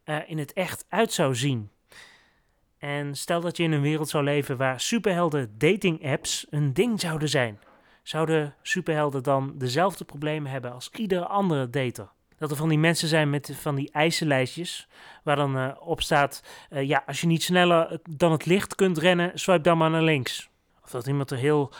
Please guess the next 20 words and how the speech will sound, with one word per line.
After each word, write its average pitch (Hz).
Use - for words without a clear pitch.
stoer 202
en 156
gelikt 147
uitziet 180
in 165
zijn, 156
in 160
zijn 139
strakke -
superheldenkostuum, 170
maar 156
dat 151
hij 156
dan 147
in 139
werkelijkheid 143
heel 196
erg 147
saai 131
is. -